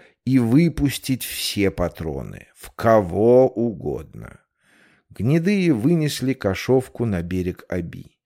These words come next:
Грянули с крутого ската на лёд — и скоро впереди замаячили в предвечерней дымке истаивающего дня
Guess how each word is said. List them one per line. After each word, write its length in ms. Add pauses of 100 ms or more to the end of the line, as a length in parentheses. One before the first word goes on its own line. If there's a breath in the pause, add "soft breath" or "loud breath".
(360 soft breath)
Грянули 640
с 80
крутого 560
ската 560
на 180
лёд — 460 (280 soft breath)
и 140
скоро 580
впереди 640
замаячили 840
в 140
предвечерней 840
дымке 600 (340 soft breath)
истаивающего 1080
дня 420